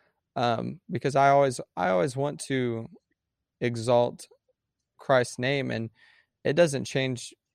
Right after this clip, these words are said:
if something else is playing. I'm gonna just exalt his name in my mind. Um, and I, I'll just tone, tone out whatever's playing. Um, but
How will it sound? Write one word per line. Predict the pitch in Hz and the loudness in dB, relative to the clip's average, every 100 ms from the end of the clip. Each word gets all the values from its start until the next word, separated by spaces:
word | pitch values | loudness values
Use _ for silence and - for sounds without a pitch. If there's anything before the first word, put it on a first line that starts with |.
| - | -4
if | 120 | -4
something | - 135 120 117 | -2 -4 -4 -2
else | 113 127 113 | -2 -2 -4
is | |
playing. | - 127 156 127 | -4 -2 0 0
I'm | 120 | -2
gonna | 135 120 | -2 -2
just | 107 117 - | -4 -6 -6
exalt | 107 131 117 120 | -6 0 0 0
his | 107 110 | -4 -4
name | 110 107 | -4 -4
in | 104 | -4
my | 101 | -4
mind. | 104 135 139 165 - _ _ _ - _ _ _ _ | -2 -2 -2 -6 -12 _ _ _ -20 _ _ _ _
Um, | 120 117 104 107 - - _ _ _ _ _ | 0 2 2 -4 -10 -18 _ _ _ _ _
and | 123 117 113 | -2 0 4
I, | 117 113 110 - | 4 4 2 0
I'll | 113 110 | 0 2
just | 113 - _ _ - | -2 -8 _ _ -4
tone, | 120 110 110 - | -2 -2 -4 -8
tone | - 113 | -6 -2
out | 110 110 | -2 -2
whatever's | 110 110 110 - | 0 0 -4 -6
playing. | - 131 113 113 - _ _ - | -2 0 0 -4 -10 _ _ -2
Um, | 117 113 107 110 _ _ _ _ _ _ _ - _ - | 0 0 -2 -8 _ _ _ _ _ _ _ -20 _ -4
but | 127 127 123 | 4 4 4